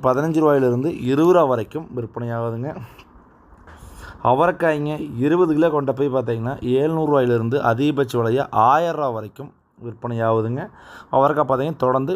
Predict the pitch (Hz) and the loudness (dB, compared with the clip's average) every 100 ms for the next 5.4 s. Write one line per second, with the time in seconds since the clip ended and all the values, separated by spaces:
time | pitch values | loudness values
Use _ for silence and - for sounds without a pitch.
0 | 139 127 135 117 120 120 123 117 117 117 | -4 -4 -2 0 0 0 0 -2 -4 -4
1 | 113 127 170 - - _ _ _ _ - | -4 -6 -10 -18 -20 _ _ _ _ -20
2 | - 123 147 160 147 139 143 160 - - | -2 2 2 2 0 -2 -4 -8 -16 -20
3 | - - 135 139 165 160 160 170 165 143 | -20 -6 0 0 0 -2 0 -2 -2 -4
4 | 131 127 127 123 120 117 139 - 123 139 | -4 -4 -4 -4 -4 -4 -4 -4 -2 -2
5 | 127 123 120 147 | -2 -2 -2 -2